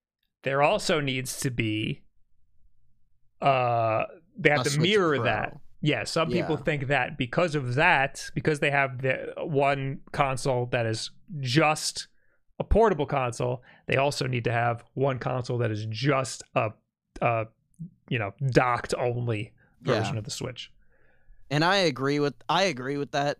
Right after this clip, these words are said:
Speaker 2: actually. Like, I hate that I do,
Speaker 1: I
Speaker 2: just
Speaker 1: don't.
Speaker 2: because I know that my dumbass is gonna have all three.
Speaker 1: <laughs> Well, rumor. The latest Nintendo Switch firmware update contains Bluetooth audio support. You know that rumored Switch Pro everybody's been talking about? Guess what?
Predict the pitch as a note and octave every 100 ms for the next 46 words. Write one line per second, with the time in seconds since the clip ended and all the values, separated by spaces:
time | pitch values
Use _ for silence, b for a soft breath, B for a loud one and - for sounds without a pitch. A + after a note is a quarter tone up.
0 | - - C3+ C3+ - C#3+ C#3+ C3+ A#2 B2
1 | C#3+ D#3 - D3 D3 C3 C#3 C#3 C#3 -
2 | - - _ - B2+ A#2+ E3 - D#3+ D#3
3 | C#3 C3+ C#3 B2+ A#2+ C3 D3 C#3+ - -
4 | B2+ B2+ B2 B2+ A2+ B2 B2+ C3 B2+ B2
5 | A#2 - - - F#2+ G#2+ - B2 - G2
6 | - _ _ _ _ _ - B B -
7 | B3+ C4+ D#3+ G3 - - - - D#4+ D4+
8 | C3 G2+ - D#3 E3+ C#4+ A#3+ G3 - G#3+
9 | F#3 G#3 G3+ - G3+ G3 G3+ F3+ F3+ G3+
10 | F#3 D#3+ C3+ F3+ C3+ B2+ F#3+ D#4 C4 D#4+
11 | F3+ C#4 E4+ D#3+ - B2 C#3 C#3+ D3 A#3
12 | C#4 C#4 B3 C#4 C#4 A3 C#4+ D4 - C4+
13 | C#4+ C#4 D4 C#4 B3+ B3+ C4+ C#4 C#4 D#4
14 | C4+ F#3 F3+ A#3 - B3 E3 B2+